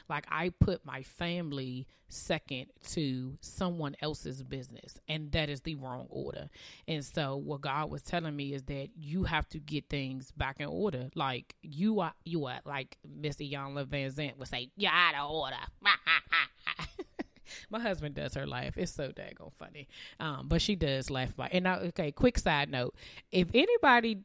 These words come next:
saw, I know y'all did see, when she was down Essence Festival and she was on that daggone, uh, handicap pole. <laughs>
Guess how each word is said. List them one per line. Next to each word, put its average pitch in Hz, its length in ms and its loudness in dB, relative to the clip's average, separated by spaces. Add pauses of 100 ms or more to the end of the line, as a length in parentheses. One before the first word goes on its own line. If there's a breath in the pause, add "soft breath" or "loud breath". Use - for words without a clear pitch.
saw, 160 480 2
I 202 120 6
know 226 140 2
y'all 185 220 2
did 143 240 0
see, 143 220 -2
when 147 100 -6
she 214 160 0
was 196 120 -2
down 180 220 4
Essence 190 300 0
Festival 190 540 4
and 170 120 4
she 202 180 0
was 185 160 2
on 175 140 0
that 165 200 0
daggone, 156 720 0
uh, 151 480 0 (920 loud breath)
handicap 214 680 6 (160)
pole. 262 440 12
<laughs> - 40 0